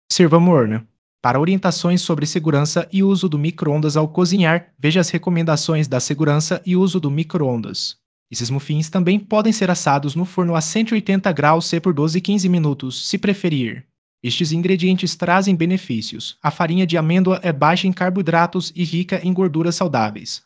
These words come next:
O ovo dá proteína, a maçã adiciona fibra e um sabor natural, a canela ajuda a dar aroma e pode ajudar a controlar o açúcar no sangue,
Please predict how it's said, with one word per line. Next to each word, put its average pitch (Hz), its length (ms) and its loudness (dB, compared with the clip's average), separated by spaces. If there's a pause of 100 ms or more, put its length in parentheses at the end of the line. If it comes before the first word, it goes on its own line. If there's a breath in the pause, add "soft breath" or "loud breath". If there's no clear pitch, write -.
O 170 160 0
ovo 190 160 2
dá 135 200 2
proteína, 151 520 -4 (240 soft breath)
a 185 80 -2
maçã 190 280 0
adiciona 180 500 0
fibra 180 560 -4
e 175 80 0
um 180 100 2
sabor 170 400 0
natural, 175 540 0 (180 soft breath)
a 160 80 0
canela 160 360 0
ajuda 185 240 2
a 185 40 4
dar 147 200 0
aroma 165 480 0
e 190 100 -2
pode 202 300 -2
ajudar 180 340 0
a 180 60 -2
controlar 180 560 -2
o - 20 0
açúcar 175 480 -2
no 131 80 -4
sangue, 156 520 -2